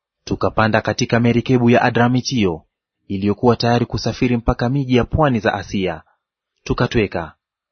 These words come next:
Aristako, Makedonia wa Thesalonike,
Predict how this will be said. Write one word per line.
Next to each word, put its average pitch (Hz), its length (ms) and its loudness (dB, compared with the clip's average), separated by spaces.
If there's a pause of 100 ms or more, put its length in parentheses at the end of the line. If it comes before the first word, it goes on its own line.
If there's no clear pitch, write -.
(680)
Aristako, 120 840 0 (480)
Makedonia 131 760 2
wa 131 80 2
Thesalonike, 131 840 -2